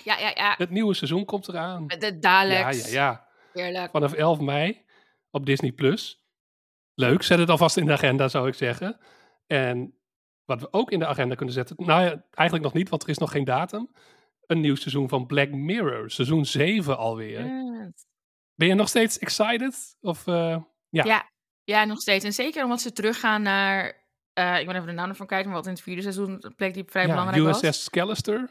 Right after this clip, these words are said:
Speaker 2: die, eh, soort van Stra-,
Speaker 1: Juist.
Speaker 2: Star Trek-achtige aflevering, die, maar stiekem
Speaker 1: Ja.
Speaker 2: bleef dat, bleek dat in iemands hoofd. <laughs> Spoiler,
Speaker 1: Geniaal,
Speaker 2: maar
Speaker 1: echt. Nou, ik bedoel, het is
Speaker 2: Nee,
Speaker 1: een
Speaker 2: nou,
Speaker 1: oud
Speaker 2: het
Speaker 1: seizoen.
Speaker 2: seizoen.
Speaker 1: People
Speaker 2: Dat
Speaker 1: know.
Speaker 2: people know, ja.
Speaker 1: Maar ik,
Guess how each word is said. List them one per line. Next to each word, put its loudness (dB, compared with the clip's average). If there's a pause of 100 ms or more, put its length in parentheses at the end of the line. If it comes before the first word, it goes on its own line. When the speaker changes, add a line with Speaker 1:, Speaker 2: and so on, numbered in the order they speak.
(120)
Speaker 2:
die, -8
eh, -8 (200)
soort -6
van 0
Stra-, 2
Speaker 1:
Juist. 0
Speaker 2:
Star 6
Trek-achtige -2
aflevering, -2
die, -8 (560)
maar -6
stiekem -2
Speaker 1:
Ja. 0
Speaker 2:
bleef -2
dat, -4
bleek -2
dat -4
in -4
iemands -4
hoofd. 0 (600)
<laughs> -2 (720)
Spoiler, 4
Speaker 1:
Geniaal, -4
Speaker 2:
maar -14
Speaker 1:
echt. -16 (1200)
Nou, 2
ik -8
bedoel, -6
het -4
is -8
Speaker 2:
Nee, -10
Speaker 1:
een -10
Speaker 2:
nou, -2
Speaker 1:
oud -2
Speaker 2:
het -6
Speaker 1:
seizoen. -8
Speaker 2:
seizoen. -14
Speaker 1:
People -8
Speaker 2:
Dat -4
Speaker 1:
know. -8 (120)
Speaker 2:
people -6
know, -12
ja. -12 (120)
Speaker 1:
Maar -2
ik, -12